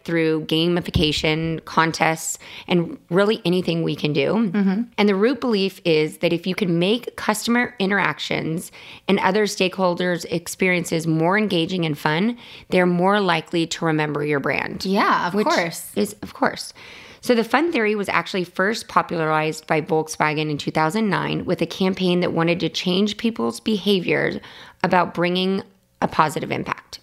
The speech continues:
Speaker 2: Okay.
Speaker 1: to the world.
Speaker 2: Okay.
Speaker 1: So Volkswagen faced a big challenge when launching its Blue Motion technologies in Sweden. At the time, like, the eco car market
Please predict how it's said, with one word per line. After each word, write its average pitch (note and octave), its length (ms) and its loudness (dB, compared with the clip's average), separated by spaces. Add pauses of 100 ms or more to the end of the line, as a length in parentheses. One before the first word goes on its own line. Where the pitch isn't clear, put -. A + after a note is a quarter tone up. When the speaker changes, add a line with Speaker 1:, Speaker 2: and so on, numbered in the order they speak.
(100)
Speaker 2:
Okay. G#3+ 120 -2
Speaker 1:
to G3 60 0
the F#3 80 2
world. - 300 -2
Speaker 2:
Okay. F#3 240 -2 (640)
Speaker 1:
So A3 180 2
Volkswagen C4+ 1000 0
faced F#3 280 0
a G#3 40 0
big F#3 220 0
challenge D#3+ 440 0
when D#3+ 160 -2
launching D#3 380 -2
its D3+ 160 -2
Blue E3+ 260 0
Motion D#3 540 0
technologies D3 720 0
in D#3 100 0
Sweden. D#3 460 -2 (380)
At G3 120 0
the F#3 80 -2
time, F3+ 420 0
like, E3 200 -4
the - 200 -2
eco G3 280 2
car E3 340 0
market E3+ 580 0